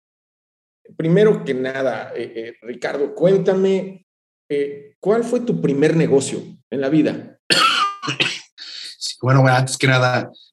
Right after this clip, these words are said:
Speaker 2: eh, muchas gracias por invitarme, Mauricio y Jonathan, y la verdad que muy feliz de estar platicando con ustedes.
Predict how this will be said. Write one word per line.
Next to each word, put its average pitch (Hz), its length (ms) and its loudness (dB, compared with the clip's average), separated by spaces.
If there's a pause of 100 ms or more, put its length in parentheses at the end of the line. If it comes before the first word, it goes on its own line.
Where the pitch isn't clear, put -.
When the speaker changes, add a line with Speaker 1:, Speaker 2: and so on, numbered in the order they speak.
(120)
Speaker 2:
eh, 107 760 2
muchas 113 280 -2
gracias 113 280 0
por 104 140 -6
invitarme, 107 760 -4 (180)
Mauricio 101 400 -8
y - 20 -6
Jonathan, 110 580 -6 (420)
y 92 160 -10
la 92 160 -4
verdad 98 140 -2
que - 80 -10
muy 104 120 -6
feliz 104 280 -2
de 104 60 -6
estar 104 220 -6
platicando 101 480 -6
con 90 160 -14
ustedes. 87 460 -8